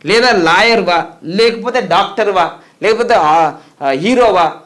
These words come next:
నీ ప్రొఫెషన్ తగ్గట్టుగా మళ్ళీ సరి చేసుకోవాలి ఈ గ్రాండ్ టోటల్లో. ఇది అయిపోయిన తర్వాత మళ్ళీ మూడోది ఉంటుంది. మూడో మెథడ్ ఏంటిదంటే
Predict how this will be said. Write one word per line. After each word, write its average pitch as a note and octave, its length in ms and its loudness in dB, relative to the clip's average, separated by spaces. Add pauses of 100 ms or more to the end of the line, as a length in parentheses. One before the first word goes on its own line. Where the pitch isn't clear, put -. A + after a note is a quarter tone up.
(100)
నీ C#3 300 -6
ప్రొఫెషన్ A#3+ 760 -4
తగ్గట్టుగా F#3 520 -2
మళ్ళీ G3+ 360 0 (600)
సరి F3 220 -2
చేసుకోవాలి C3 580 -6
ఈ C#3+ 200 -8 (320)
గ్రాండ్ D#3 280 -2
టోటల్లో. B2 400 -10 (440)
ఇది F3 120 0
అయిపోయిన B3 300 2
తర్వాత B3 280 0
మళ్ళీ G3 360 2
మూడోది A#3 380 2
ఉంటుంది. D3 280 -8 (720)
మూడో F#3+ 260 -2
మెథడ్ A3+ 300 -4
ఏంటిదంటే D#3 880 -4